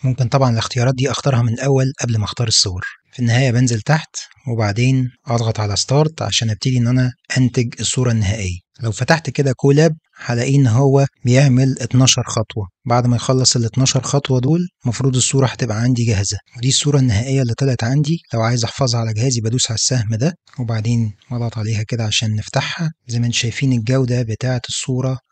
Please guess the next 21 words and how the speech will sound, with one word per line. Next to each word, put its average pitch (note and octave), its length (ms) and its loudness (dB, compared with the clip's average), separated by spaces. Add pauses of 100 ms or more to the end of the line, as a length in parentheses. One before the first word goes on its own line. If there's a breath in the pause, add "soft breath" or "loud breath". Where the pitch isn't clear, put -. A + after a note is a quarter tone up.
عالية A2+ 400 -2
إزاي. G2 400 -6 (180)
يبقى A2 160 -4
احنا A#2 220 0
كده A#2+ 200 0
في - 100 -4
المثال A#2 420 0
ده C#3+ 180 2 (100)
حولنا A#2+ 480 2
الوجه A2+ 520 0
في - 140 -4
صورة B2+ 300 -2
بيل A#2+ 240 0
جيتس C#3 400 2
الأصلية، C3 640 0 (260)
يعني A#2 240 4
غيرنا A#2+ 440 4
الوجه A2 340 2
في - 80 -4
الصورة B2 400 0
دي D3 220 0